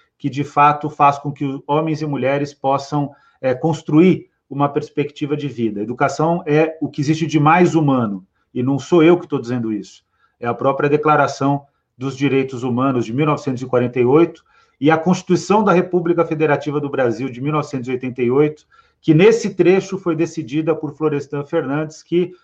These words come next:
na semana passada completou cem anos. O maior sociólogo da história do Brasil foi deputado constituinte e fez com que o direito à educação, entre os direitos sociais listados no artigo sexto da Constituição Federal,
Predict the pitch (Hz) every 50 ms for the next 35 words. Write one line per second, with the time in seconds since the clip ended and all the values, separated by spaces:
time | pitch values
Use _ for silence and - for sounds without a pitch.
0 | _ _ 151 165 170 - - 175 160 185 196 196 190 - 175 160 - - 185 180
1 | 185 175 180 175 - 180 170 165 175 165 - - 208 202 175 151 131 107 95 95
2 | - - _ _ _ _ _ _ _ - 131 143 170 196 190 - 208 185 - -
3 | 180 180 190 190 185 170 175 190 185 185 - - - 175 185 190 190 165 160 151
4 | 143 160 151 131 - 120 143 156 156 - _ _ _ _ _ _ _ _ _ -
5 | 185 220 214 170 185 185 - - - 160 160 156 143 - 151 147 - 156 147 -
6 | 139 143 156 156 156 - - _ _ _ _ _ _ _ 143 143 147 156 165 160
7 | 160 - 165 147 - 160 135 147 143 160 165 160 160 147 151 151 151 135 - -
8 | - 147 147 190 185 147 143 131 127 135 135 147 170 165 165 - 151 147 - -
9 | 139 135 131 127 131 127 127 - - 143 147 147 131 120 - 131 123 120 - 135
10 | 131 127 - - 151 175 160 - - - 127 127 123 - 131 123 - - 127 -
11 | 127 123 - 131 123 120 117 123 135 135 -